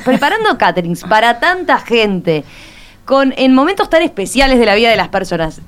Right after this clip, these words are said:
Yo decía, deben tener para escribir un, un libro de, de contratiempos que se te dan, impensados. ¿Cómo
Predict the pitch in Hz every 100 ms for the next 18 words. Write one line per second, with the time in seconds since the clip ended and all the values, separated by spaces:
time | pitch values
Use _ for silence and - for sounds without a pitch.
0 | - 226 226 220 190 214 311 262 208 220
1 | 262 508 - - - - - - 202 185
2 | 180 208 254 285 262 - 247 247 269 302
3 | 349 330 233 214 214 185 240 226 220 196
4 | 196 330 370 359 - 196 185 196 208 254
5 | 294 302 - 202 214 196 - 233 277 302
6 | 302 - - - - - - 370 415 370
7 | 269